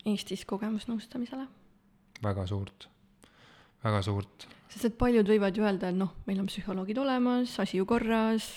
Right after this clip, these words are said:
Speaker 1: miks neid kogemusnõustajaid veel vaja on?
Speaker 2: Ja aga siin ma vastangi ilusti, et, äh, asi ei ole ju korras.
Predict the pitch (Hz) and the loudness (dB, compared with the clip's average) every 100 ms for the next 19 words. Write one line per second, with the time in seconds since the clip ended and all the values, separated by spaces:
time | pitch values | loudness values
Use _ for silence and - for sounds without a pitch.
0 | - - 214 214 214 - - 185 180 - | -14 -2 2 2 0 -8 -2 -2 0 0
1 | 175 190 214 - 185 - - 190 190 196 | 0 0 -4 -4 -6 -6 -8 -6 -4 0
2 | 202 214 220 220 - - - 113 110 110 | 2 4 4 2 -2 -6 4 8 10 12
3 | 120 117 117 123 - 107 104 104 101 - | 10 10 10 8 4 0 0 0 -2 -4
4 | 104 - - - 104 104 107 110 110 127 | -4 -6 -2 4 6 8 10 12 12 12
5 | 117 104 98 98 95 | 12 10 6 4 0